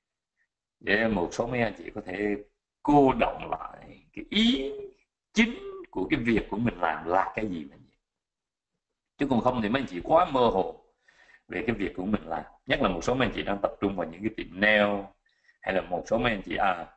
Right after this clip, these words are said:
sản phẩm của Nucin là mình mua những cái sản phẩm mà mình dùng trong tiệm nail. Dĩ nhiên cái đó, tiệm nail nó là một cái outlet và nó là một cái cách tiếp cận thôi.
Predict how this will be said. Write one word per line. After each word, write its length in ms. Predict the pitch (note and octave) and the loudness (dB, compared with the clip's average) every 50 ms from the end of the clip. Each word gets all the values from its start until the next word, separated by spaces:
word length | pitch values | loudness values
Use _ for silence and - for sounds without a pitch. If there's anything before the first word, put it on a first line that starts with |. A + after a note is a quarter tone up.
| _ _ | _ _
sản 200 | - - F#2+ - - | -2 -2 -2 0 2
phẩm 160 | G2 F#2+ A2+ | 2 0 2
của 140 | G#2+ G2 G#2 | 2 0 0
Nucin 460 | A#2 A2+ G#2+ G#2 G#2 - A2 G#2+ G#2 | 0 0 -2 -4 -4 -4 -4 -2 0
là 300 | G2 F#2 F2 E2+ E2 D#2+ - _ _ _ _ _ _ _ | 2 0 0 -2 -6 -12 -16 _ _ _ _ _ _ _
mình 160 | F#2 E2+ E2+ | -12 -8 -2
mua 200 | F2+ G2+ G#2+ G#2+ | 2 4 4 4
những 140 | G2 F#2 F#2+ | 4 2 -2
cái 80 | A#2 | -2
sản 200 | A2+ G#2+ F#2+ G2+ - | -2 -2 -2 -2 0
phẩm 120 | A2 G#2+ A#2 | 0 0 0
mà 60 | A2+ | 0
mình 160 | F#2+ F2+ F2 | -4 -6 -6
dùng 240 | E2+ F2 E2+ E2 D#2+ | -8 -8 -8 -8 -8
trong 160 | G#2+ G2+ F2+ | -8 -8 -8
tiệm 200 | - F2 D#2+ D#2+ | -10 -16 -12 -8
nail. 180 | F2 F#2+ G2 F#2+ - _ _ _ _ _ _ _ _ _ _ _ - | -6 -6 -6 -6 -10 _ _ _ _ _ _ _ _ _ _ _ -2
Dĩ 80 | G2 | 0
nhiên 200 | A#2+ C#3+ C#3+ C3+ | 2 2 2 2
cái 80 | C3+ D#3 | 2 2
đó, 200 | E3 E3 - - A2+ G#2+ - | 2 2 2 2 -2 -4 0
tiệm 180 | - F#2 F#2 A2 | 0 0 2 4
nail 220 | B2+ C3 C3 C3+ | 4 4 6 4
nó 100 | D3 D3+ | 4 4
là 80 | C3 G#2+ | 2 2
một 220 | G2 F#2+ F2 - - | 0 0 -2 0 -2
cái 120 | C#3+ - - C#3 | -2 0 2 4
outlet 440 | C3 B2+ C3 D3 E3+ F3+ - - - | 6 6 6 6 4 4 0 -4 -2
và 120 | F#2+ F#2 F#3 | 0 0 0
nó 180 | F#3 - C3 | 2 0 0
là 80 | - G#3 | 0 -2
một 120 | F#3+ E3+ - | -4 -6 -6
cái 120 | - C3+ - - | -8 -4 0 0
cách 140 | G#3+ A3 - - | 0 0 -2 -4
tiếp 140 | A3 G#3+ - - | -6 -6 -4 -4
cận 120 | - - - - _ - | -8 -8 -8 -10 _ -20
thôi. 100 | - | -20